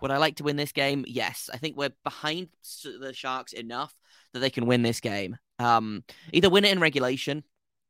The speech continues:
Excuse me. Either win the game or lose in regulation. I don't want any more of these loser points. I don't want any more of these overtime points.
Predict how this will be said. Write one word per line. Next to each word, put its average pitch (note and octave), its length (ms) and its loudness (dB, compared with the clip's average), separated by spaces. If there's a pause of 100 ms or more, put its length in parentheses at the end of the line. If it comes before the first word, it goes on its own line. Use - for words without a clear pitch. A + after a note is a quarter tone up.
(420)
Excuse F3 200 2
me. A#2+ 160 -4
Either D3+ 160 4
win F3 200 4
the G#3 80 4
game D3+ 260 4
or C3 140 4
lose B2+ 200 0
in A2+ 80 -6
regulation. G2+ 480 -6
I C#3 60 0
don't F3 80 0
want E3+ 140 -2
any D3 100 2
more C3+ 160 2
of B2 80 2
these B2 160 -2
loser B2 220 -2
points. C3 280 4
I C3 40 -2
don't C#3+ 100 0
want A#2 120 -2
any B2 100 -2
more B2 160 2
of A#2 60 0
these A2 140 -2
overtime A#2+ 440 -4
points. A#2+ 400 -4